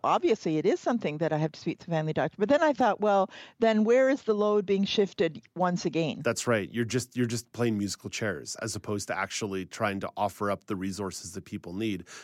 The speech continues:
Speaker 2: especially when you're talking about things like, like administration work. Certainly
Speaker 1: Mm-hmm.
Speaker 2: the administration work and paper trails are important, right? This is important work. But why aren't we creating scenarios and, and incentives to actually have people working in this bureaucracy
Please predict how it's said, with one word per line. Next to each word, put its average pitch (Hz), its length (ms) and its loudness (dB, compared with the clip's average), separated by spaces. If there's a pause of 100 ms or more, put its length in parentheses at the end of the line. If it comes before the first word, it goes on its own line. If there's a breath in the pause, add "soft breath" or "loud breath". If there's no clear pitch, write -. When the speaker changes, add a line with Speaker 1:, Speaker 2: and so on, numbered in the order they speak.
Speaker 2:
especially 277 280 0
when 233 80 0
you're 196 80 0
talking 135 340 0
about 117 200 0
things 104 520 -6
like, 107 340 -4 (180)
like 104 360 -6
administration 107 680 -4
work. 71 320 -14 (600 loud breath)
Certainly 196 440 6
Speaker 1:
Mm-hmm. 151 60 2
Speaker 2:
the 143 60 4
administration 135 640 2
work 120 280 0
and 123 140 -2
paper 120 240 -2
trails 107 500 0
are 123 80 2
important, 104 640 -6
right? 127 200 -2
This 127 180 -2
is 117 140 -2
important 110 480 -2
work. 110 260 0 (260 loud breath)
But 139 160 2
why 127 300 4
aren't 160 140 4
we 135 100 -2
creating 120 500 2
scenarios 117 760 2
and, 110 280 -4
and 110 140 -4
incentives 107 720 -2 (220 loud breath)
to 131 80 4
actually 120 220 -2
have 117 260 0
people 113 320 -2
working 110 500 -2
in 110 160 -2
this 107 160 -6
bureaucracy 131 840 -2